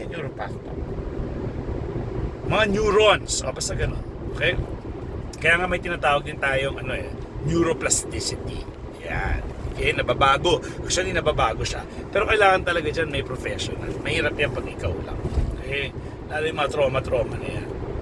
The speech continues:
Meron pa yung mga, may E M D R, eye movement,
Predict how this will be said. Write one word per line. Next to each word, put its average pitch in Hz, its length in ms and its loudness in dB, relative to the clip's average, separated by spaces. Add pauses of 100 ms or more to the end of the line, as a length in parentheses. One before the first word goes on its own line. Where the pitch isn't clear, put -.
Meron 143 240 4
pa 147 160 4
yung 131 160 0
mga, 113 120 -2 (200)
may - 160 -6
E 127 160 -6
M 151 160 -2
D - 80 -4 (240)
R, 165 400 6
eye 135 240 0
movement, 127 920 -6